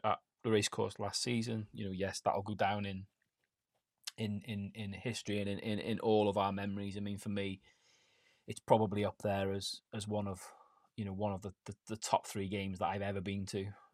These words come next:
Um, y-, you know, if not top two. Um, I'll, I'll forever remember that game, and, and it was,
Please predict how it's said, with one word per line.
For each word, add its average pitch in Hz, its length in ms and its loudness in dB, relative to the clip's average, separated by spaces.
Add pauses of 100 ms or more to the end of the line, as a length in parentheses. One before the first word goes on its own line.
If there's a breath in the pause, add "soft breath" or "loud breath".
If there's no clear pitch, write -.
(140)
Um, 92 220 -8 (600)
y-, 110 160 -10
you 104 80 -6
know, 95 120 -6
if 98 200 -6
not 95 180 -6
top - 220 -2
two. 104 240 -2 (640)
Um, 92 460 -8
I'll, 87 200 -6
I'll 98 60 -4
forever 107 380 0
remember 101 400 4
that 98 160 0
game, 98 320 0
and, 95 220 -4
and 104 100 -6
it 101 100 -6
was, - 340 -6